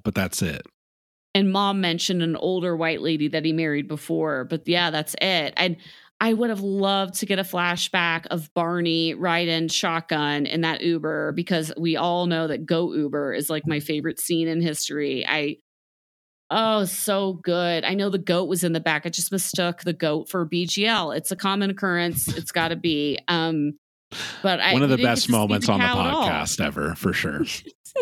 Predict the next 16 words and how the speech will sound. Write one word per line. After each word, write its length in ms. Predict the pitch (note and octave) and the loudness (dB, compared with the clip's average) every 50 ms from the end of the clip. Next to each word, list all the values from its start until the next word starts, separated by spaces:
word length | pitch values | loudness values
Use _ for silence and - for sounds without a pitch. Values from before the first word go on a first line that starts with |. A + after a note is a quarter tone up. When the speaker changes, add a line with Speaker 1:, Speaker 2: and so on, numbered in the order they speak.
| - - _ - C5 G#4+ - _ - - - _ _ - G4 G4+ G4+ G4+ - - - - - - _ - | -4 -6 _ -4 -4 -4 -4 _ -16 -20 -20 _ _ -6 -4 -4 -4 -4 -6 -8 -8 -10 -12 -10 _ 0
Speaker 2:
Um, 580 | - A3+ A3 A3 G#3+ A3 A3 G#3+ G3 - - - _ _ _ - | 2 2 4 4 4 2 2 2 0 -2 -6 -12 _ _ _ -6
so 580 | - - D4 C#4 B3+ B3 B3 B3 A#3+ - - - _ _ _ - | -2 0 2 2 2 2 2 0 -2 -4 -8 -14 _ _ _ 0
the 120 | - B3+ C4 | 2 2 4
next 320 | B3+ C#4 F4 B3+ - - | 4 2 2 0 -2 -2
scene 280 | - C4+ A#3 G#3+ G#3 G3 | 0 0 0 0 2 2
we 100 | F#3+ G3 | 2 4
have 200 | G3 F3+ F3 E3 | 2 2 2 0
with 160 | F3 F3 F3 | -2 -2 0
them 460 | - E3 D#3+ E3 E3 E3 D#3+ D#3+ D#3 - - | 0 0 2 2 2 0 0 0 -2 -2 0
is 600 | - D#3 D3 D3 D3+ D#3 D3+ D3 D#3+ E3+ - - - | 0 2 2 2 2 0 0 -2 -2 -4 -4 0 2
Usman 680 | F#3 A3+ B3+ - - - B3 A#3+ B3 B3 B3 B3 B3 | 2 2 2 0 0 0 2 2 2 2 2 2 0
and 140 | A#3 - G3+ | 0 -2 -2
Kimberly 680 | - - G3+ G3 F#3+ F3+ F3 E3 D#3+ E3 D#3 E3 E3 | 0 0 0 2 2 2 2 2 2 4 4 2 2
getting 280 | D3+ E3+ E3 F3+ A3 A3+ | 2 0 0 2 2 0
dressed, 680 | - - F3 F3 F3 F3 F3 F3 F3 F3 - - - | 0 0 2 2 4 4 2 2 0 -2 -4 -6 -6
like, 280 | F#3 E3 E3 D#3+ D#3 | -4 -2 -2 -2 -2